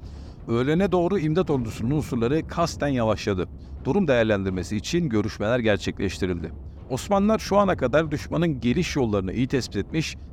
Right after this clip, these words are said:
fakat tam anlamıyla başarı gösterememişlerdi. Normalde avantaj Osmanlılardaydı. Dağlık araziden çok zorlu koşullarda aşağıya inecek olan düşman askerlerine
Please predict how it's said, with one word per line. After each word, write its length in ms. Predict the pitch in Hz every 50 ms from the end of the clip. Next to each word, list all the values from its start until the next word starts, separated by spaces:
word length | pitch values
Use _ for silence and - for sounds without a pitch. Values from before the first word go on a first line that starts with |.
| - -
fakat 320 | - - - 123 - -
tam 180 | - 151 175 175
anlamıyla 440 | 151 123 113 101 98 98 90 90 -
başarı 420 | 135 113 - - 113 127 160 156
gösterememişlerdi. 1040 | - 120 120 110 98 - - 113 104 101 101 98 95 - - - 95 92 87 82 - - - - - - - - -
Normalde 460 | 104 104 107 110 107 104 104 110 135
avantaj 440 | - 104 98 104 104 - 127 139 135
Osmanlılardaydı. 800 | 120 107 - - 143 151 165 156 135 117 98 90 87 82 - - - - - - - - -
Dağlık 320 | 98 98 101 104 127 113
araziden 440 | - 107 98 98 95 90 95 113 127
çok 240 | 123 - 151 151 135
zorlu 240 | 113 120 117 123 135
koşullarda 580 | - - 110 - - 107 104 101 95 85 -
aşağıya 380 | - 104 117 - 117 117 143 151
inecek 240 | 120 110 104 95 -
olan 240 | 92 90 90 92 98
düşman 260 | 120 - - 123 117
askerlerine 600 | 107 98 - - 98 98 98 98 98 113 143 156